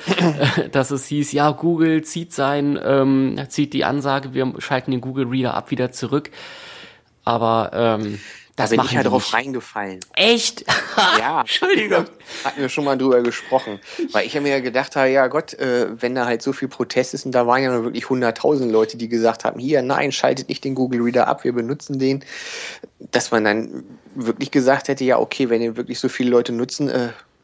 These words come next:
Speaker 2: es kostet ja nicht so viel oder das Ding ist ja entwickelt, dann brauchen wir erstmal keine weiteren Entwicklungskosten reinmachen.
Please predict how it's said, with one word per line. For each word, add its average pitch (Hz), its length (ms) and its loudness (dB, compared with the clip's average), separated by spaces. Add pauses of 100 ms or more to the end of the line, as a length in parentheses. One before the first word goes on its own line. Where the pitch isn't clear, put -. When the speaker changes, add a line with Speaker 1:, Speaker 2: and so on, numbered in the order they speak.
Speaker 2:
es - 120 -6
kostet - 260 0
ja 185 60 2
nicht 147 160 2
so 151 100 -4
viel 160 380 2
oder 123 180 4
das 120 180 2
Ding 143 160 0
ist 139 140 -2
ja 139 100 2
entwickelt, 127 480 0
dann 117 120 -2
brauchen 127 260 2
wir 123 160 2
erstmal 123 380 -2
keine 123 420 -2
weiteren 123 300 2
Entwicklungskosten 127 720 -4
reinmachen. 127 400 2